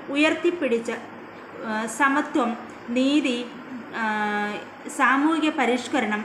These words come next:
എന്നിവയുടെ, എന്നിവയുടെ മൂല്യങ്ങൾ, മൂല്യങ്ങളുടെ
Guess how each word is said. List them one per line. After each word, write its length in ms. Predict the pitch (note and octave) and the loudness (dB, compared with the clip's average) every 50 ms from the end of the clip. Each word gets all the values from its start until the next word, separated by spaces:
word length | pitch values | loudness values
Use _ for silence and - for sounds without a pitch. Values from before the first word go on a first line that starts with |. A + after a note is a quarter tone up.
| - - | -4 -2
എന്നിവയുടെ, 680 | A#3+ A#3 C4 C#4 D4+ D4+ D4+ C4 A3+ G#3 G3 G#3 G#3+ - - - - - - - - - - - - - - - - - - | 0 2 2 4 4 4 4 4 2 2 2 0 -2 -2 -6 -14 -16 -16 -16 -16 -16 -16 -16 -16 -16 -16 -16 -16 -14 -8 -2
എന്നിവയുടെ 540 | C#4+ C4+ C#4+ D#4+ D#4+ C#4 A#3+ G#3 A3+ A3 A#3+ | 0 2 2 4 4 4 2 2 0 -4 -2
മൂല്യങ്ങൾ, 720 | B3 B3+ C4+ C#4+ C#4 C#4+ D4 C#4 C4+ B3 A#3 A#3 A#3+ - - | 0 2 4 4 4 2 2 2 2 2 2 2 0 -2 -6
മൂല്യങ്ങളുടെ 720 | A#3 A#3+ B3 B3+ C#4 C#4+ C#4 C4 A3+ G#3+ G3+ A3 A#3 - | -4 0 2 2 2 2 2 2 0 2 0 -2 -4 -4